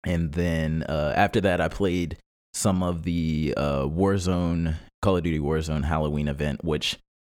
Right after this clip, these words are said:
they went all out for this. Like, this is one of the best Halloween events I've ever played in a game. So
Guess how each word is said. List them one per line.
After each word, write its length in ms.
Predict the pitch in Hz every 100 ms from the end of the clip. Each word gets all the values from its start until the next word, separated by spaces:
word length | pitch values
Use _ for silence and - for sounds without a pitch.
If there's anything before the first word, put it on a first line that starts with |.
| _ -
they 220 | 87 110 131
went 260 | 113 80
all 320 | 50 87 82
out 240 | 71 71 -
for 120 | -
this. 280 | 58 62 -
Like, 320 | 58 60 - -
this 300 | 67 98 -
is 200 | 107 85
one 200 | 87 82
of 80 | 78
the 80 | 76
best 340 | 71 73 69
Halloween 440 | 67 65 67 71 65
events 280 | 67 67
I've 140 | - 60
ever 240 | 65 62
played 300 | - 62 62
in 80 | 60
a 60 | 62
game. 320 | 60 58 62
So 280 | - 62